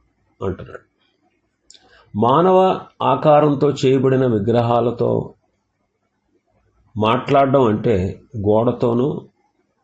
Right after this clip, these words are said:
లేకపోతే గేటుతోనో మాట్లాడినట్టే. మరి ముఖ్యంగా వారి చేతులతో తయారు చేస్తున్నారని తెలిసి కూడా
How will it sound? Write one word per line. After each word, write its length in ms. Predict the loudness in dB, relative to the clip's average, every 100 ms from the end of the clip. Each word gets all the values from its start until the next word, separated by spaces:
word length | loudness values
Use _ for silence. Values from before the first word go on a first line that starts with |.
| -8
లేకపోతే 840 | -4 -4 -4 -4 -4 -2 -2 -4 -10 _ _ _ _ _ _ _ -4
గేటుతోనో 560 | -2 0 0 0 0
మాట్లాడినట్టే. 960 | 0 -2 -2 -2 -2 0 -4 -6 -10 -12 _ _ _ _ _ _ -20 -8 -2
మరి 140 | 0
ముఖ్యంగా 680 | 2 0 0 0 0 -2 -8 -16 _ _ _ _ _ _ _ _ _ -20 _ 0
వారి 240 | 2 2
చేతులతో 640 | 2 2 4 2 2 2
తయారు 500 | 2 2 2 2 0
చేస్తున్నారని 600 | -2 -2 -2 2 2 2 0
తెలిసి 380 | -2 -2 -4
కూడా 500 | -2 0 2 0 -2